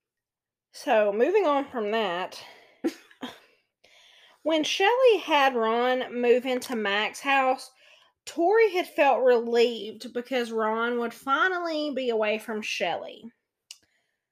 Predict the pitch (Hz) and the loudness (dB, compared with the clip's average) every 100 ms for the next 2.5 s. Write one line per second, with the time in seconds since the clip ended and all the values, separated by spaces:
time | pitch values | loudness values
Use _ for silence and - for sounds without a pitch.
0 | _ _ _ _ _ _ _ _ _ _ | _ _ _ _ _ _ _ _ _ _
1 | _ _ _ _ _ _ _ 233 320 269 | _ _ _ _ _ _ _ -6 2 6
2 | 254 269 - 349 | 6 4 0 2